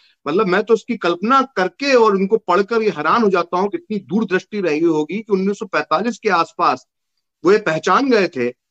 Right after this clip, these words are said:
कि जब देश आजाद हो गया और जनसंख्या की अदला बदली पूरी तरह से नहीं हुई और इस देश में मुसलमान, अ, रह जाएंगे तो किस तरह का माहौल बनेगा और क्या-क्या होगा, वो सब उन्नीस सौ पैंतालीस में लिखकर, और जो-जो उन्होंने लिखा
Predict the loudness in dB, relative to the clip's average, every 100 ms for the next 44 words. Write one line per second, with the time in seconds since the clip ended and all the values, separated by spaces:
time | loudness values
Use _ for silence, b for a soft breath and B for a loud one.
0 | _ _ -4 -4 2 4 4 2 0 -2
1 | 0 -2 0 2 2 2 -2 -6 -6 -4
2 | -4 -2 -4 -4 -6 -4 -6 -6 -4 -4
3 | -4 -2 -4 -4 -2 -2 -2 -4 -6 _
4 | _ _ _ _ 0 0 2 2 2 2
5 | -2 -2 -2 0 2 0 -2 -4 -4 -4
6 | -2 -2 0 0 2 2 2 0 -8 -2
7 | -4 0 0 2 0 0 2 2 2 0
8 | 0 2 0 0 -2 -4 -2 0 2 2
9 | 0 -6 _ _ _ -2 0 2 0 4
10 | 4 4 2 0 0 2 0 0 -2 -2
11 | -2 -2 -4 -4 _ _ _ -2 0 0
12 | 0 2 4 4 4 4 0 -2 -6